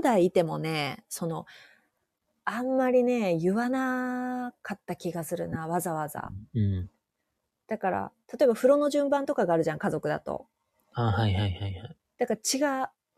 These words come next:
Speaker 1: お湯に入ってる時にドバッと出るってことはよっぽどじゃない限りないんだけど、
Speaker 2: うんうん。
Speaker 1: その、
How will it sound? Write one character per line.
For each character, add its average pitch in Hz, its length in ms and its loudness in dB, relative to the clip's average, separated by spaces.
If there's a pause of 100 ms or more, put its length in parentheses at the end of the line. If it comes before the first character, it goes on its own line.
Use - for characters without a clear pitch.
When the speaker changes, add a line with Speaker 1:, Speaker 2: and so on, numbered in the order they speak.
(120)
Speaker 1:
お 233 100 10
湯 330 120 4
に 349 80 0
入 349 160 -2
っ - 60 0
て 214 100 4
る 185 80 4
時 185 240 2
に 160 300 -6
ド 190 80 2
バ - 120 6
ッ - 40 -16
と 208 120 8
出 190 120 6
る 214 60 8
っ - 40 2
て 185 80 4
こ 165 100 4
と 156 80 -2
は 156 40 2
よ 165 120 4
っ 165 80 -10
ぽ 320 120 4
ど 392 80 4
じ 370 100 0
ゃ 262 40 2
な 220 100 2
い 190 40 -2
限 175 200 0
り 156 100 2
な 175 140 0
い 208 80 4
ん 170 40 2
だ 151 120 -2
け - 120 -6
ど、 160 360 2
Speaker 2:
う - 20 0
ん 110 40 2
う 101 420 2
ん。 92 160 -8
Speaker 1:
そ 208 140 -4
の、 180 320 -4